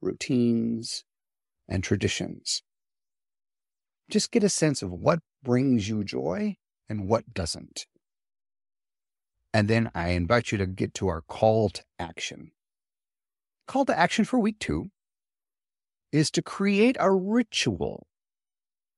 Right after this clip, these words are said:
to review your traditions. Create a ritual to review your traditions.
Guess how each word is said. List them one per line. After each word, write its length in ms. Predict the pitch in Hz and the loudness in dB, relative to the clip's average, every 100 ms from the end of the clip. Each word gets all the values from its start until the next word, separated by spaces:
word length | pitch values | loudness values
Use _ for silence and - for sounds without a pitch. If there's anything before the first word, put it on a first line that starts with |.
| _ _ _ _ | _ _ _ _
to 160 | - 117 | -6 -2
review 500 | 120 120 123 160 190 | 0 0 0 0 2
your 220 | 170 170 - | 4 2 0
traditions. 1400 | - 151 - - 143 - 82 - 50 _ - - - - _ _ _ _ _ _ _ _ _ _ _ _ _ _ _ _ _ _ _ | -4 -6 -4 -6 -4 -4 -8 -12 -20 _ -12 -10 -10 -12 _ _ _ _ _ _ _ _ _ _ _ _ _ _ _ _ _ _ _
Create 380 | - 104 120 170 | -4 2 4 6
a 80 | 226 | 4
ritual 580 | 180 196 - 104 92 90 | 4 2 2 -2 -4 -4
to 120 | - | -2
review 720 | 92 101 104 139 180 185 185 | 0 0 -2 0 0 -2 -6
your 180 | 151 147 | 0 0
traditions. 1000 | - - 120 104 - 65 - - - | 0 -10 -8 -8 -6 -10 -14 -18 -20